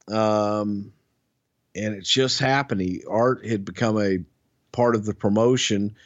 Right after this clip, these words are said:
locally to help us do some different things. And Vince thought, "Well, he does color commentary on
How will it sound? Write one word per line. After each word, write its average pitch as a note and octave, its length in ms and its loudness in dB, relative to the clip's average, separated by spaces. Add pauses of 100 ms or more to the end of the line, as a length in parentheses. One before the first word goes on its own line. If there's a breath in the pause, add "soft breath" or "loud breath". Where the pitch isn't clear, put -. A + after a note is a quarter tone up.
(360 loud breath)
locally A2 840 0 (280)
to F#2+ 80 -6
help A2 340 0
us G#2 340 2
do G#2 340 0
some G2+ 220 0
different G2 340 0
things. A2 440 2
And F#2+ 240 0 (680 loud breath)
Vince A#2 380 0
thought, A#2+ 400 2
"Well, A#2 160 0
he A2 100 2
does D3 260 0
color C3 320 0
commentary A#2 840 0
on G#2 760 2